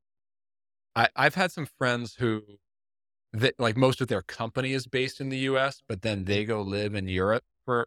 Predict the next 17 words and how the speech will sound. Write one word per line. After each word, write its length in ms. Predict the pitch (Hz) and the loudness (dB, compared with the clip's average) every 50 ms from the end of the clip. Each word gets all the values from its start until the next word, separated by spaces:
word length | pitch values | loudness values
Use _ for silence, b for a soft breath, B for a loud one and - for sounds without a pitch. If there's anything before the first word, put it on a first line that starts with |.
| - | -4
for 80 | - 123 | -6 -6
a 40 | 113 | -4
period 240 | - 131 127 127 127 | -2 -2 0 0 -2
of 60 | 120 | -2
time. 360 | - 135 131 127 135 139 135 - _ _ _ _ _ _ _ _ _ _ _ _ _ - | -4 -4 -4 -4 -6 -10 -12 -16 _ _ _ _ _ _ _ _ _ _ _ _ _ 0
And 300 | 107 98 95 92 92 95 - | 2 4 4 2 2 0 0
it's 320 | 104 98 - - - - - _ _ _ _ - | -2 -2 -4 -6 -16 -18 -20 _ _ _ _ -2
pretty 200 | - 170 175 143 | 2 2 2 2
disruptive. 500 | 117 107 - - 120 123 - - 85 - | 0 -2 -2 0 2 2 2 0 -4 -6
Like, 140 | 80 82 - | -6 -4 0
they 100 | 113 113 | 2 2
have 140 | 123 123 - | 2 2 0
to 80 | 113 | -2
literally 400 | 101 104 113 107 107 101 95 92 | -2 -2 0 0 2 2 0 0
do 200 | 90 87 104 98 | 0 0 0 0
their 160 | 92 90 85 | 2 0 0
work 320 | 82 82 82 85 85 82 | -2 -2 -2 -2 -2 -2